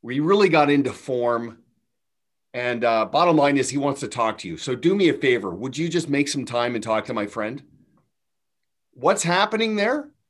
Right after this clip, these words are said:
The client has internalized the advisor's process, that now they're socializing it and now mirroring it back on the advisor. And the client doesn't even realize it's happening. It's sub-, it's subconscious.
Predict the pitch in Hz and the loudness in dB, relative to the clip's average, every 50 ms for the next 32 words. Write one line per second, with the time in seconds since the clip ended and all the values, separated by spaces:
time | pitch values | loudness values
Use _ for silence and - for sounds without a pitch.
0 | _ _ _ _ _ _ _ _ _ _ _ _ _ _ _ _ _ _ _ _ | _ _ _ _ _ _ _ _ _ _ _ _ _ _ _ _ _ _ _ _
1 | _ - - 139 - - - 175 170 190 226 226 220 180 175 180 165 147 139 160 | _ -6 -6 -4 -4 -2 0 2 2 4 4 2 2 2 2 2 2 2 2 2
2 | 147 135 135 - - - - 185 196 208 202 185 147 120 98 85 80 78 80 85 | 0 0 0 -6 -10 -6 -2 -2 0 2 2 2 2 2 2 0 -4 -8 -10 -10
3 | 85 - - - - _ _ _ _ _ _ _ _ _ _ _ _ _ - 131 | -12 -12 -14 -14 -18 _ _ _ _ _ _ _ _ _ _ _ _ _ -10 -4
4 | 131 135 127 - 131 131 131 143 147 139 139 139 117 107 - - - 135 120 123 | -2 -2 0 2 2 2 4 4 2 2 0 -4 -6 -6 -8 -10 -4 0 0 0
5 | 131 135 - 151 151 175 190 - - - - _ _ _ _ _ _ _ _ _ | 0 0 0 -2 -2 -2 -2 -8 -12 -14 -16 _ _ _ _ _ _ _ _ _
6 | _ _ _ - 135 147 160 160 165 165 151 156 143 135 - - - 175 180 185 | _ _ _ -6 -2 0 2 4 4 4 4 2 2 2 0 0 2 2 2 2
7 | - - 185 151 135 120 113 107 104 98 107 107 104 107 113 110 - - - 131 | 0 0 2 4 4 4 4 2 0 -2 -4 -4 -2 -2 -4 -4 -6 -4 -4 0
8 | 135 143 139 135 135 139 147 151 160 156 151 147 143 139 139 127 - - 131 127 | 2 2 2 2 4 4 4 6 6 4 4 4 4 2 2 0 -2 -2 -2 0
9 | 123 127 123 - 123 113 110 110 104 98 95 85 104 104 107 113 110 107 85 - | 0 -2 -2 -2 -4 -2 -2 -2 -2 -2 -4 -4 -4 -2 -2 -2 -2 -6 -10 -12
10 | - - _ - 147 139 143 147 143 156 185 185 196 165 175 170 151 165 151 139 | -14 -20 _ -4 0 0 0 0 0 0 2 2 2 2 0 0 2 2 2 2
11 | 135 135 139 139 135 131 127 113 120 117 - - 127 120 123 120 - 113 85 78 | 2 2 2 2 2 2 0 0 -2 -6 -10 -6 -2 -2 -2 -2 -2 -6 -8 -10
12 | - _ _ _ _ _ - 139 139 - - 156 151 - - - 147 - - - | -12 _ _ _ _ _ -8 -8 -8 -6 -4 -4 -6 -6 -6 -10 -10 -8 -6 -8
13 | 151 - - _ _ _ _ _ - 165 170 202 208 - - - - - | -8 -8 -8 _ _ _ _ _ -4 -2 0 0 -2 -4 -10 -16 -20 -20